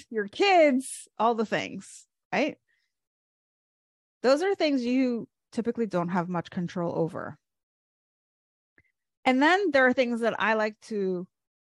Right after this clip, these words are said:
focus on, which are internal factors or aspects of your personality, things that you bring to the table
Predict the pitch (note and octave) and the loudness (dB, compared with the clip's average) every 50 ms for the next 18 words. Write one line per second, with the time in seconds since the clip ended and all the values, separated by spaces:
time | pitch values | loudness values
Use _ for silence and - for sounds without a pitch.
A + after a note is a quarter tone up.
0 | _ _ _ - - F#3+ F3 F3+ D#3+ F3 - F3 E3+ F3 G#3+ B3 B3 A3+ B3 B3+ | _ _ _ -8 -6 -4 -4 -4 -6 -8 -6 -6 -4 -4 -4 -4 -4 -4 -4 -4
1 | - C#4+ C4+ B3 A#3+ A#3+ A#3+ A#3+ B3+ _ _ _ _ - F4+ A4+ G#4 - - A#3+ | -2 -2 0 0 0 0 -2 -6 -10 _ _ _ _ -8 -8 -8 -8 -8 -8 -6
2 | F#3 D#3+ D3 D#3 - - - - _ _ - - - _ - - - - - _ | -6 -6 -8 -8 -10 -14 -18 -20 _ _ -20 -20 -20 _ -20 -20 -20 -20 -20 _
3 | _ _ _ _ _ _ - G#3 G#3 G3+ G3 G3 G3 - G3 F#3+ - _ _ _ | _ _ _ _ _ _ -6 -4 -2 0 0 0 0 0 -2 -4 -8 _ _ _
4 | _ _ _ _ _ _ _ _ _ _ - A#3+ C4+ C4 - F4 D4+ - C#4 A#3+ | _ _ _ _ _ _ _ _ _ _ -2 -2 -2 -2 -4 -8 -6 -4 -2 0
5 | A#3 G#3+ G3 - A3+ G#3 G3 - G#3 G3 G3 G3+ A3+ C4 B3+ A#3 F#3+ F3 - - | 0 0 0 -2 -4 -4 -4 -4 -6 -4 -2 0 0 2 2 0 -2 -4 -8 -10
6 | - - B3+ C#4 D4+ D4 F4+ - A3+ C4 D4 A3+ G#3 G#3+ A3+ A#3+ B3 A#3 B3+ A#3 | -8 -4 -2 0 0 0 0 0 0 -2 -2 0 0 0 0 0 -2 -2 -2 -2
7 | A3+ B3 B3 - A3+ G3+ G3+ F#3+ G3 F#3+ F#3+ F#3+ F#3+ | -2 -4 -2 -2 -2 -2 -2 -2 0 0 0 -2 -4